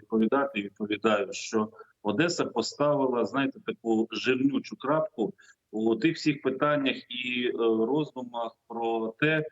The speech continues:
а, що є Одеса і, власне, якою вона є, е, на сучасній мапі України.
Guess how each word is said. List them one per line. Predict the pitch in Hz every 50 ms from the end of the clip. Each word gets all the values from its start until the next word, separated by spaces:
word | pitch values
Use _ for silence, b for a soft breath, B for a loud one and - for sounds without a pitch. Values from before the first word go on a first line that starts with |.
| B B _ _ _
а, | - 110 117 120 120 117 117 117 120 113
що | 107 110 - - 180 190
є | 180 160 147 143
Одеса | 139 127 117 123 120 113 113 - - 104
і, | 98 101
власне, | 104 113 123 127 131 127 - - 127 123 123 120 117 - _ _ _ _
якою | _ 107 120 117 - - 156 156 143 131 123 117
вона | 117 123 120 117 120 117 113 110 110 110 104 -
є, | - 131 135 139
е, | 131 131 127 - - 110 110 107 104 101 104
на | 104 104 113 113 107
сучасній | - - - - - 131 123 - - - 107
мапі | 104 110 110 104 104 - 98
України. | 95 92 - - 101 98 92 87 87